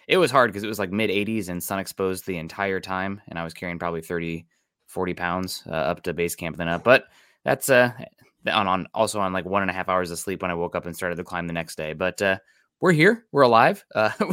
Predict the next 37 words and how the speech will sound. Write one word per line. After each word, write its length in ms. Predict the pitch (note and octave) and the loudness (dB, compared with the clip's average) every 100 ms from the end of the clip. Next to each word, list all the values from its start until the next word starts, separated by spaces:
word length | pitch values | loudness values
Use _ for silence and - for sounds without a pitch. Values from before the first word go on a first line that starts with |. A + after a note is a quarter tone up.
| - | -4
<laughs> 340 | - G#3 F#3 - | -8 -12 -12 -6
we're 120 | C3 | -6
feeling 360 | - D3 C#3 C3+ | -2 0 2 2
a 40 | |
little 220 | C3 C3 | 2 2
bit, 240 | B2+ B2 B2 | 2 2 2
uh, 160 | A#2 | 2
tired, 380 | A2+ A2 A#2+ C#3+ | 2 2 2 2
but 100 | B2 | 0
excited 440 | A#2+ - D#3 E3 | 0 2 2 4
to 200 | D3+ A#2+ | 6 6
have 240 | A2 B2+ A#2 | 6 0 -2
a 40 | B2 | -2
little 160 | C#3+ | 0
bit 120 | C#3+ C3+ | 2 2
of 80 | |
normalcy 380 | C3 C3+ B2+ A#2 | 2 0 -2 -2
here 120 | G#2 | -2
before 260 | G2 - G#2+ | -4 -4 -4
things 280 | G#2 G#2+ G2 | -4 -6 -4
get 180 | G#2+ - _ _ | -6 -6 _ _
wild 240 | - A2+ A2+ | 4 6 6
again. 140 | A2 | 4
I'm 80 | G2+ | 2
actually 240 | A2+ - | 2 0
gonna 140 | G#2+ G#2+ | -4 -4
be 100 | G2 | -2
backpacking 540 | G2+ G2+ G#2+ G2 G2+ | -2 -2 -4 -6 -6
with 120 | F#2+ | -4
a 60 | F#2+ | -2
buddy 240 | G#2 A2+ | 0 0
of 80 | G2 | 0
mine 240 | F#2+ F#2 | -2 -4
flying 340 | F2 G2+ F#2+ F#2+ | -4 -2 -2 -4
in 140 | F#2 | -6
this 220 | G#2+ - | -6 -6
week, 240 | G2 G2 | -8 -8